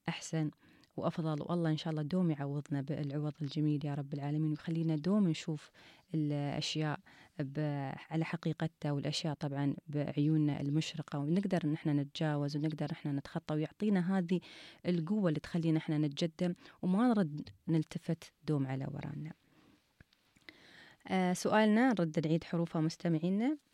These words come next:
الحروف هي حاء، شين، فاء، هاف.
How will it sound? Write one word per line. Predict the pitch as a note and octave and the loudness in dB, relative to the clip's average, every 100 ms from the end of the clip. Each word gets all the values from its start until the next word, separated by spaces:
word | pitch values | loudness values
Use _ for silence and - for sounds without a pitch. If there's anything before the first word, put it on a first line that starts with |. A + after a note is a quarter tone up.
| - | -6
الحروف | E3 - F3 E3+ - | -4 -2 -2 -2 -2
هي | F3+ G#3+ C4+ _ _ _ _ - _ _ _ _ _ - | 0 0 -2 _ _ _ _ -20 _ _ _ _ _ -14
حاء، | - - C#3 - _ _ _ - | -6 -4 -4 -8 _ _ _ -10
شين، | - F3+ F#3+ A3 A#3 _ _ | -4 2 2 2 0 _ _
فاء، | F#3+ F#3 G#3 - _ - - | -2 0 -2 -8 _ -20 -2
هاف. | F#3+ A#3+ C4+ - | 0 0 -2 -12